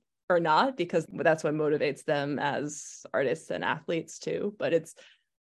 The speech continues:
there's always that, like, tension within the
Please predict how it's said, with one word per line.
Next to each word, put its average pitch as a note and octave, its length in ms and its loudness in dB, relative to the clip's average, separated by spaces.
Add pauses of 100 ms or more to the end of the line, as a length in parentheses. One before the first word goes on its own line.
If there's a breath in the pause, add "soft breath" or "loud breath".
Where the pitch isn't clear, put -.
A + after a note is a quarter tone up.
there's F#3 140 2
always G3 300 8
that, E3+ 240 4
like, E3 300 2 (340)
tension E3+ 480 0
within D3+ 420 2
the C3+ 420 0